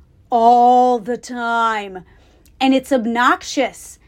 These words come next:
And we can't turn it off. There's nothing we can do about it. And I'm so tired of our members getting these emails.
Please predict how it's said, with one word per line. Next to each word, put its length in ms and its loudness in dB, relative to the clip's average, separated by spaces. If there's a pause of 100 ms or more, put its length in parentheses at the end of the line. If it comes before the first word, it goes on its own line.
(500)
And 120 2
we 100 4
can't 380 -4
turn 220 -2
it 100 0
off. 480 -4
There's 200 0
nothing 440 2
we 80 0
can 120 -2
do 180 0
about 280 0
it. 180 -10
And 140 -4
I'm 140 -2
so 480 -2
tired 480 0
of 100 -8
our 160 -4
members 400 -4
getting 300 -6
these 180 -10
emails. 560 -10